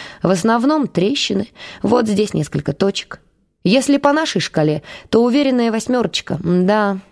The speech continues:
камешки не очень, структурных микротрещин много, некоторые даже без лупы видно. Куда это годится?» «Я думаю, они бразильские», подал голос Верман.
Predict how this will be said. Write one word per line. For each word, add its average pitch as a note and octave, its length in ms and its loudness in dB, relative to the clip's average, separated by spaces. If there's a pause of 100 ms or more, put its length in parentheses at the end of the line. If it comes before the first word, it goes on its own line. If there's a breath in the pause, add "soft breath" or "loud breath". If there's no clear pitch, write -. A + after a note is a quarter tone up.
(400)
камешки G#3 460 -2
не A3+ 140 0
очень, E3 460 -2 (320 loud breath)
структурных - 720 -2
микротрещин E3 720 -2
много, D3 380 0 (240 loud breath)
некоторые F#3+ 440 0
даже F#3 220 0
без F3 160 -2
лупы F#3 240 0
видно. D#3 320 -2 (160)
Куда G#3 240 2
это D#3 140 -2
годится?» D#3 500 -4 (1040)
«Я D4+ 200 6
думаю, D4+ 320 2
они C#4+ 180 2
бразильские», C#4 720 0
подал D3+ 320 0
голос D#3+ 340 -2
Верман. D#3+ 340 0